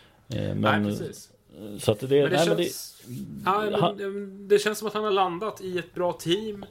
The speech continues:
Speaker 2: och att han får vara hel också. Ska vi
Speaker 1: Mm.
Speaker 2: inte underskatta.
Speaker 1: Ehm, innan vi går, eh, vidare från det här så måste vi ändå nämna Johanna Larsson och, eh, Rebecca Petersson. Det blir andra runder för båda. Förlust mot Muguruza,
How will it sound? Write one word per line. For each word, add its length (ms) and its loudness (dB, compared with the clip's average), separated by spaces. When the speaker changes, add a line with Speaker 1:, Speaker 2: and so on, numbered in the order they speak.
Speaker 2:
och 400 -8
att 180 -2
han 160 -2
får 100 -10
vara 100 -4
hel 300 0
också. 240 -10
Ska 140 2
vi 60 8
Speaker 1:
Mm. 60 8
Speaker 2:
inte 120 2
underskatta. 500 -8
Speaker 1:
Ehm, 580 4
innan 320 0
vi 160 0
går, 320 4
eh, 40 0
vidare 280 2
från 220 -4
det 80 0
här 180 2
så 100 -4
måste 240 -4
vi 100 4
ändå 180 0
nämna 360 0
Johanna 300 0
Larsson 520 2
och, 360 -6
eh, 160 2
Rebecca 300 0
Petersson. 800 -2
Det 60 -2
blir 180 4
andra 280 2
runder 260 0
för 100 -2
båda. 540 2
Förlust 360 -2
mot 140 -6
Muguruza, 680 2